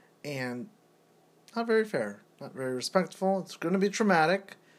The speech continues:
since it's been happening more than one year. And who knows what can hap-, what is in her mind and what else he has said. It's just an article. One. Messed up. He's gotta go.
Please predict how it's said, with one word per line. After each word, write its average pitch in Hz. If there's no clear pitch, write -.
since 139
it's 135
been 139
happening 139
more 135
than 131
one 113
year. 180
And 117
who 190
knows 196
what 123
can 104
hap-, 101
what 170
is 147
in 135
her 123
mind 117
and 120
what 117
else 127
he 127
has 113
said. 135
It's 131
just 143
an 165
article. 131
One. 135
Messed 127
up. 98
He's 135
gotta 117
go. 101